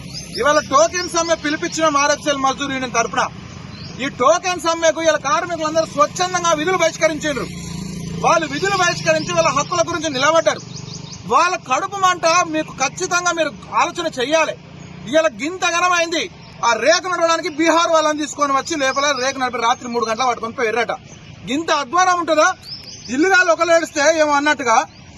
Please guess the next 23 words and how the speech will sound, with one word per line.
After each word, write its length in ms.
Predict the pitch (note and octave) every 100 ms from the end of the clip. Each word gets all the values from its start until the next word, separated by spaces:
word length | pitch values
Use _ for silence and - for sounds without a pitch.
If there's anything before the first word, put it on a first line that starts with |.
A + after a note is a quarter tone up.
| - F3
గింత 160 | E4 F#4 E4
మానవత్వం 520 | E4 F4+ F4 F4+ E4+
లేదా 180 | D#4 D4+
మీకు? 360 | D4+ F#4+ F#4+ - - - -
మేము 200 | A#3 D#4
మళ్ళా 240 | C4+ D#4 E4+
చెప్తా 320 | E4 - E4 E4+
ఉన్నాం, 280 | E4 E4 C4+ - - - -
రేకు 420 | F#3 C4+ E4+ F4
కనుక 240 | E4 E4 D#4+
నడిస్తే 400 | D#4 D#4 - D#4+
ఆ 80 |
బీహార్ 400 | D4 D4 D4 D4+
వాళ్ళని 260 | D4+ D4 C#4+
కూడా 140 | D4
రేకు 520 | C4+ C4+ D4 D4+ C#4+ A#3+ - - -
నడవకుండా 420 | F#3+ C4+ D4 D#4 D4+
అడ్డుకుంటాం 540 | B3+ D4 F4 F4 F4
బీహార్ 280 | E4 D#4 E4+
వాళ్ళని. 380 | E4 E4 D#4+ B3+ - - - - -
ఇక్కడ 140 | D4
స్థానిక 440 | C#4+ C4+ D#4 F4 F4
ఉన్న 340 | E4+ D#4